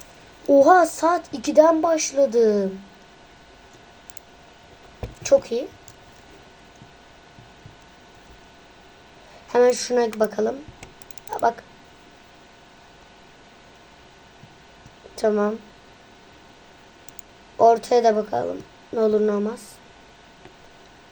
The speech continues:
Arkama bakalım. Yine bir şey.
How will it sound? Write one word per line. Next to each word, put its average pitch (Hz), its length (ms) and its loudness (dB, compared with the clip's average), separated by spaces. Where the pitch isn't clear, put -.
Arkama 294 540 2
bakalım. 233 540 -2
Yine 233 300 -4
bir 220 120 0
şey. 208 420 -6